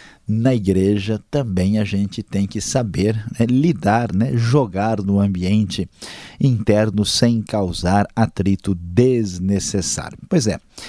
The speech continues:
olhando para a questão circunstancial desse texto, que fala sobre respeito, fala sobre família e enfatiza a sobriedade, havia um problema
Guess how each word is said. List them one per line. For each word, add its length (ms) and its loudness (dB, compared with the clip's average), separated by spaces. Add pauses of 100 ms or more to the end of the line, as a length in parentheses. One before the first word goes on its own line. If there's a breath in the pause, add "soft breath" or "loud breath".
(300 loud breath)
olhando 380 4
para 220 2
a 20 0
questão 480 0 (440 soft breath)
circunstancial 1300 2
desse 280 -4
texto, 440 0
que 140 -6
fala 320 -2
sobre 240 -2
respeito, 760 0
fala 220 -4
sobre 260 -2
família 800 0 (360 loud breath)
e 280 4 (260 loud breath)
enfatiza 1080 0
a 120 0
sobriedade, 920 0 (100)
havia 260 2
um 140 0
problema 560 2